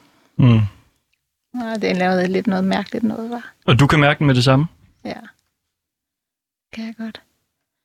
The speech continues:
Speaker 1: Kan du spørge, hvordan den har det lige
Speaker 2: Hvis
Speaker 1: nu?
Speaker 2: du lægger mærke til det, så begynder hun at gabe nu.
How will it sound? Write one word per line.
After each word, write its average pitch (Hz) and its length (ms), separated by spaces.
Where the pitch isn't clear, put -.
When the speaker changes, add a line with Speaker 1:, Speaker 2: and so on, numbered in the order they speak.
Speaker 1:
Kan 120 100
du 113 60
spørge, 127 220
hvordan 143 240
den 143 140
har 127 220
det 156 120
lige 151 140
Speaker 2:
Hvis - 20
Speaker 1:
nu? 147 120
Speaker 2:
du 208 40
lægger 190 180
mærke 185 260
til 214 140
det, 214 100
så 220 120
begynder 214 320
hun 202 140
at 196 100
gabe 190 320
nu. 302 160